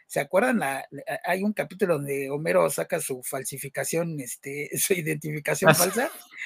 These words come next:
Speaker 1: y se llama Homero Sánchez, güey, y sale con
Speaker 2: Homero Sánchez.
Speaker 1: un gorro de mexicano y unos bigotes, güey. Y entonces,
Speaker 2: O cuando
Speaker 1: güey, o sea
Speaker 2: el, sí, sí, sí, cuando el señor Burns hace su película, ¿no? Que utiliza al, al doble,
Speaker 1: al
Speaker 2: no,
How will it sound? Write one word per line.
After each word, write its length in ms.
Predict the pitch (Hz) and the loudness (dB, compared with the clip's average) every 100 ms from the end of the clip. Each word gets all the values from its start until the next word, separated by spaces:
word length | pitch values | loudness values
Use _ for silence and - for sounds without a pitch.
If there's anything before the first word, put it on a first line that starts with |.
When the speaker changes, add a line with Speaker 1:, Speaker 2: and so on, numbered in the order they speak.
| - - | -10 -2
Speaker 1:
y 80 | |
se 180 | 156 170 | 6 8
llama 260 | 170 185 175 | 10 10 10
Homero 340 | 160 170 285 | 10 8 8
Sánchez, 420 | - 143 147 160 143 | 6 0 0 -2 -2
güey, 160 | 143 | -2
y 140 | 151 220 | 2 6
sale 380 | 190 190 196 | 8 8 6
con 140 | - 120 | 6 6
Speaker 2:
Homero 180 | 127 156 | 10 10
Sánchez. 360 | 185 147 - - | 8 6 0 -8
Speaker 1:
un 120 | 185 151 | -10 2
gorro 440 | 180 277 330 320 | 4 4 4 2
de 80 | 269 | 2
mexicano 460 | 220 170 175 226 247 - - | 0 -2 0 2 0 -8 -4
y 80 | 175 | 4
unos 200 | 214 190 | 4 4
bigotes, 580 | 151 143 170 - 139 120 | 0 2 2 2 -6 -8
güey. 160 | 120 - - _ _ - | -18 -20 -20 _ _ -6
Y 100 | 165 | -4
entonces, 300 | 196 196 208 | 0 2 8
Speaker 2:
O 20 | |
cuando 240 | 113 110 | 8 10
Speaker 1:
güey, 140 | 113 107 | 10 8
o 40 | |
sea 80 | 104 | 6
Speaker 2:
el, 320 | 101 101 - _ - - | 2 -2 -6 _ -20 -10
sí, 160 | - 113 | -6 -6
sí, 120 | - | -6
sí, 100 | 147 | -2
cuando 220 | 135 92 | 0 0
el 60 | 87 | -2
señor 280 | 98 107 107 | -4 -4 0
Burns 280 | 117 110 - | -2 -4 -6
hace 280 | 98 - | -6 -4
su 180 | 101 110 | -6 -4
película, 520 | 104 92 117 135 92 | -2 -2 -2 -2 -2
¿no? 260 | 85 127 143 | -2 -6 -4
Que 180 | 101 92 | 0 0
utiliza 420 | - 107 117 123 | 0 -4 4 4
al, 540 | 98 90 92 90 87 _ _ _ _ _ _ _ | 4 0 -4 -6 -10 _ _ _ _ _ _ _
al 180 | - 104 | -2 4
doble, 220 | 127 123 | 4 6
Speaker 1:
al 100 | |
Speaker 2:
no, 80 | - | 2